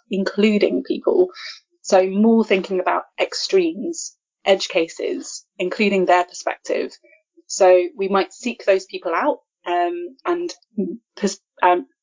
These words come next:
specifically designed for that person. So an example there is we at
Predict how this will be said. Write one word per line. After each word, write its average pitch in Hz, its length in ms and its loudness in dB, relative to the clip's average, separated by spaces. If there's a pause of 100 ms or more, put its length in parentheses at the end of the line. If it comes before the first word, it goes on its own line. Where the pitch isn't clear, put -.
specifically 208 580 0
designed 175 300 -2
for - 80 -20
that - 140 -6 (120)
person. - 440 -4
So - 160 0 (540)
an 190 80 2
example 202 440 2
there 180 220 2
is 170 220 -6 (160)
we 196 220 4
at - 80 2